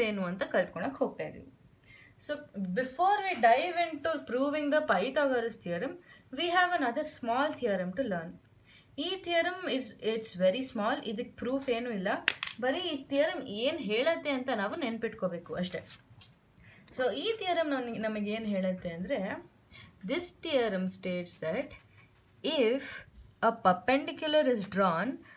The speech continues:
from the vertex of a right angle triangle on to the hypotenuse, then the triangles on both the sides are perpendicular, uh, of the per-, of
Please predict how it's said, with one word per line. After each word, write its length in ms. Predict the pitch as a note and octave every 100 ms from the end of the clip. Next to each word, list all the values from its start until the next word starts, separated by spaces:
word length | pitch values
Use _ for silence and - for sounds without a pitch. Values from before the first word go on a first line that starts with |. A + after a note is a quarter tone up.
| -
from 260 | - A3 A3+
the 100 | D4+
vertex 560 | D4 G3 C4 E4 D4+ -
of 160 | F#3+
a 60 | C#4+
right 360 | F#3 F3+ C#4 C#4+
angle 380 | A#3+ G#3+ G#3+ C4
triangle 640 | G#3+ G3 E3+ D#3+ D#3 E3 - - - - -
on 500 | F#3 G#3 D4 F4 D#4+ -
to 120 | D#4+
the 100 | C#4+
hypotenuse, 840 | A3 F#3 G#3 G#3 G#3+ G3+ D#3+ D#3+ - - _ -
then 440 | F3 B3+ D#4+ F#4+
the 120 | F4+
triangles 680 | D#4 A3+ G3+ A3+ C4+ D#4 D4
on 180 | A#3+ G3
both 380 | E3+ F#3 B3 C4+
the 120 | D#4
sides 460 | C4+ F#3+ F#3 B3+ -
are 160 | G#3 A#3+
perpendicular, 1000 | - F3 G#3 A3 A#3+ C4+ F3+ E3 F#3 C4+ - - - _ -
uh, 240 | F3+ F#3 F#3 -
of 360 | G3+ G3+ B3+ C4
the 100 | D#4
per-, 300 | G#3+ G3 G3 -
of 260 | F3 G3